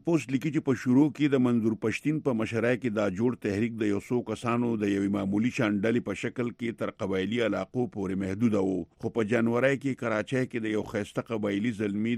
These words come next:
د نقیب الله مسید د پولیس د لاسه په ناترسۍ سره د قتل کېدو خلاف دا ډله د احتجاج د پاره د قبایلي علاقو نه راووته او په اسلام آباد کې د یو اوږد احتجاجي پرلت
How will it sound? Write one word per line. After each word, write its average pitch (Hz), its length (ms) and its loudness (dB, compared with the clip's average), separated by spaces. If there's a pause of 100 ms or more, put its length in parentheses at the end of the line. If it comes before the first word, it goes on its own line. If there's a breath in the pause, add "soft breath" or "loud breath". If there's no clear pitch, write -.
د 104 140 -2
نقیب 95 320 -6
الله 110 320 -2
مسید 117 400 -8
د - 160 -10
پولیس 101 320 -6
د 101 120 0
لاسه 110 300 -2 (240)
په 117 160 0
ناترسۍ 127 600 -2
سره 127 240 -2
د 113 140 -6
قتل 107 320 -4
کېدو 104 260 -2 (120)
خلاف 110 400 -2
دا 107 80 0 (100)
ډله 113 500 -2
د 95 180 -6
احتجاج 95 520 -2
د 95 160 -6
پاره 110 260 -2
د - 140 -6
قبایلي 95 400 -4 (140)
علاقو 95 420 -4
نه 113 80 0 (280)
راووته 101 520 2 (300)
او 110 40 6 (140)
په 123 160 -2
اسلام 117 400 -2
آباد 127 320 2
کې 131 300 0
د 120 100 2
یو 117 100 2
اوږد 139 520 0
احتجاجي 107 500 0 (140)
پرلت 104 340 -2